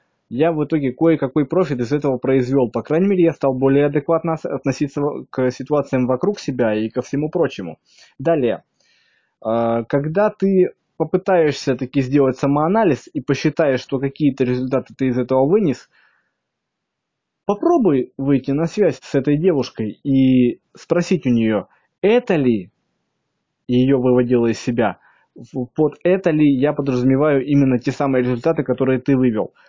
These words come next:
выводы. И ты вот приведешь к ей определенные выводы, которые ты сделал за время, которое ты пытался работать над собой.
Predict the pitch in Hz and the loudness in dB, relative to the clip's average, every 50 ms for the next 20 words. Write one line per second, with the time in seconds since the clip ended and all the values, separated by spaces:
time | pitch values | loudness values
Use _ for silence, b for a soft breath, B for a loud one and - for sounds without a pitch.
0 | b b - 123 151 147 123 117 98 98 82 _ _ _ _ _ _ _ _ _ | b b 0 0 2 2 2 0 -2 -4 -10 _ _ _ _ _ _ _ _ _
1 | _ _ _ _ _ _ _ _ _ - 202 233 214 - - 220 226 214 190 160 | _ _ _ _ _ _ _ _ _ 0 0 0 0 0 0 0 2 2 0 0
2 | - - 147 147 151 151 156 185 190 185 - - 147 151 160 165 - - 131 135 | 0 0 0 2 2 4 4 2 2 2 -2 2 4 4 4 4 2 0 0 2
3 | 147 156 151 143 139 139 170 185 170 139 135 120 - 123 - 151 143 139 135 - | 2 4 4 4 4 4 4 4 4 2 0 0 -2 0 0 2 0 0 2 0
4 | 127 120 113 135 160 170 160 143 127 113 123 127 123 120 127 147 175 170 143 127 | -2 -2 2 2 2 2 4 2 2 2 2 2 2 2 2 2 2 2 2 0
5 | 123 - 123 120 151 151 143 127 120 - 127 120 - 123 - 143 143 139 - - | 0 -2 -2 0 2 2 2 2 2 0 -4 -2 -2 -2 -2 0 0 0 0 0
6 | 113 113 113 120 120 110 110 - - 110 - - 110 98 98 95 78 | 0 0 0 0 -2 -4 -4 -8 -8 -10 -8 -8 -10 -8 -8 -12 -16